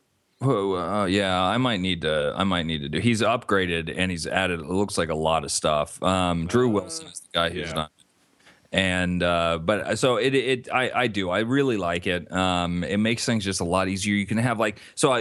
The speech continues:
Speaker 1: you know, you've got this, the B T N class from Bootstrap and Zurb. Luckily, they use the same class name for Button. Um, and so you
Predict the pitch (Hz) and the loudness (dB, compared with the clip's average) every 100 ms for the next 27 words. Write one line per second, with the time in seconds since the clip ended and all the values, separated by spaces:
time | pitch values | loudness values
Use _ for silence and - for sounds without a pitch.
0 | 101 120 117 110 110 127 123 107 98 98 | -2 -4 -2 -2 0 -2 -2 -4 -4 -6
1 | 95 101 113 104 - 98 95 98 - 76 | -4 -2 -2 -4 -4 -2 -2 -4 -2 -2
2 | 73 - 87 80 78 107 98 - 92 85 | -2 -2 0 -2 0 0 0 2 2 0
3 | 90 95 78 82 82 71 80 82 95 85 | 0 -2 0 0 0 -2 -2 0 0 0
4 | 82 73 80 65 71 87 71 69 - - | -2 -2 -2 -2 -2 0 -2 -4 -6 0
5 | 80 82 65 69 71 85 76 73 - - | 2 2 -2 -4 0 0 0 -4 -12 -14
6 | - - - - 104 92 87 87 - _ | -18 -18 -4 0 2 2 0 -2 -6 _
7 | 131 127 135 117 | 0 2 2 0